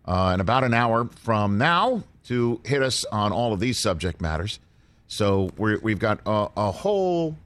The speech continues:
load of football to talk about, as always the case here on the Rich Eisen Show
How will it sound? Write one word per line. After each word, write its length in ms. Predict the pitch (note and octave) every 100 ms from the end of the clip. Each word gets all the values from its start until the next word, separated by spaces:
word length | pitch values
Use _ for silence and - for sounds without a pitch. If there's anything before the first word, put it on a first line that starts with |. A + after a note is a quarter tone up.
| -
load 260 | A2+ B2+ B2
of 80 | A2
football 400 | - A2+ G#2+ G2
to 80 | D#2+
talk 280 | - F#2+ F#2+
about, 260 | G2 A2+ -
as 280 | G2+ G2+ -
always 480 | G2+ G2 F2 F2+ F2
the 80 | F2
case 300 | - D#2+ D#2
here 280 | D#2+ C2 B1+ - _ - _ _ - -
on 160 | F2
the 80 | E2
Rich 220 | E2+ E2
Eisen 300 | E2 D#2 D#2+
Show 440 | C2 E2 D2+ D2+